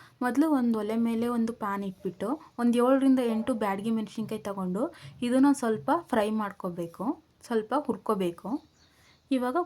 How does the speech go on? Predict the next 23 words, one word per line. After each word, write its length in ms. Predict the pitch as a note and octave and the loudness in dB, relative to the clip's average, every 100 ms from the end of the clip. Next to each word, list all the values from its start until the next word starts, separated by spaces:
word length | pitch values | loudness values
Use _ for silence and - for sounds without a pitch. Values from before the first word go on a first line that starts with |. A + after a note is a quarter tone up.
| C4+ | 2
ಒನ್ 140 | A3 B3+ | 2 4
ಟೇಬಲ್ 260 | C#4 A#3 G3 | 4 4 -4
ಸ್ಪೂನ್ 260 | - A#3+ E4+ - A#3+ | -6 -4 -4 0 0
ಮೆಂತ್ಯ 260 | A3 C4+ C4 | 2 2 2
ಕಾಳು 180 | A3+ G#3+ | -2 -2
ಹಾಕ್ಕೊಂಡಿದ್ದೀನಿ. 640 | F#3+ G3 F3+ F3 F3 G3 E4+ _ _ _ _ _ _ _ _ B3+ | -6 -6 -4 -4 -4 -4 -6 _ _ _ _ _ _ _ _ -2
ಇವಾಗ 180 | B3 C#4 D4+ | 0 2 2
ಒನ್ 140 | G#3+ A3+ | 2 2
ಟೇಬಲ್ 260 | B3 A#3+ A3+ - | 0 0 -4 -2
ಸ್ಪೂನ್ 200 | D4 D#4 | -2 0
ಸಾಸಿವೆ 380 | A3+ G3+ - A3+ G#3+ | -2 -4 -4 -6 -6
ಹಾಕ್ಕೊಂಡಿದ್ದೀನಿ. 680 | G3 G3 F#3+ F3+ F#3 A3+ F4 - _ _ | -8 -6 -4 -4 -4 -4 -4 -12 _ _
ಇದು 100 | B3 D4+ D#4 | -2 0 -2
ಸಹ 100 | B3 C#4+ | -2 2
ಒಂದು 140 | C4+ A#3 | 2 2
ಸ್ವಲ್ಪ 260 | G#3 G3+ G3 | -4 -2 -2
ಫ್ರೈ 160 | - G#3 G#3 | 0 -2 -2
ಮಾಡ್ಕೋಬೇಕು. 640 | G3+ F#3 - F3 F3 E3 G3 D#4+ - _ - - | -6 -6 -6 -4 -4 -6 -4 -4 -6 _ -16 -2
ಇದು 100 | B3+ C#4+ | 0 2
ಫ್ರೈ 140 | C4 D#4+ A#3+ | 2 2 2
ಆಗಿದೆ. 320 | G3 A3 F#3+ G#3+ | -2 -2 -2 0
ಇದು 100 | C#4+ C#4 | 2 2
ತಣ್ಣಗಾದ್ಮೇಲೆ 800 | B3 A3+ C4+ C4 G3 F#3 F3+ F#3 | 2 2 2 2 0 -2 -4 -4